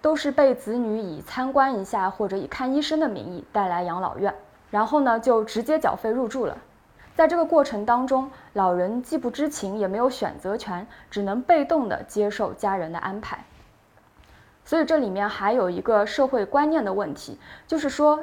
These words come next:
当我们在为老人寻求一种合适的照顾安排的时候，我们怎么样去看待老人的主体性？那我们中国人对老年人最大的祝福就是健康长寿、长命百岁，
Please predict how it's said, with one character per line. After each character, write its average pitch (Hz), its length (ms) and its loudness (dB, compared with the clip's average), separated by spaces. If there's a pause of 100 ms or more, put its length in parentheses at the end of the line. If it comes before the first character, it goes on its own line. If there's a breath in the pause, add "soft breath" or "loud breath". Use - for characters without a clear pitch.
当 302 180 8
我 214 120 6
们 180 180 -6
在 277 140 4
为 262 160 4
老 - 200 0
人 165 240 -4
寻 214 280 -6
求 208 260 -2
一 240 80 -2
种 190 180 -4 (180 loud breath)
合 196 260 -2
适 277 180 -4
的 220 100 2
照 269 200 4
顾 208 100 -2
安 254 220 0
排 190 180 -4
的 180 120 -2
时 180 200 -8
候， 196 260 -2 (260 loud breath)
我 202 100 -2
们 254 180 0
怎 220 160 0
么 - 120 -8
样 254 240 2
去 240 180 -8
看 208 300 -6
待 196 220 0
老 175 160 -4
人 175 140 -8
的 226 80 -6
主 233 200 -8
体 - 200 -14
性？ - 240 -6 (800 loud breath)
那 311 140 4
我 277 40 4
们 294 140 0
中 294 200 2
国 233 140 4
人 196 140 0
对 247 140 2
老 202 180 2
年 175 160 -6
人 220 140 -6
最 269 160 -2
大 254 160 2
的 208 80 0
祝 247 240 -4
福 190 180 -10
就 220 160 -2
是 196 280 -4 (260 loud breath)
健 247 200 0
康 254 220 -4
长 190 260 -8
寿、 226 380 -2
长 185 240 -8
命 269 200 -2
百 - 220 -6
岁， - 300 -6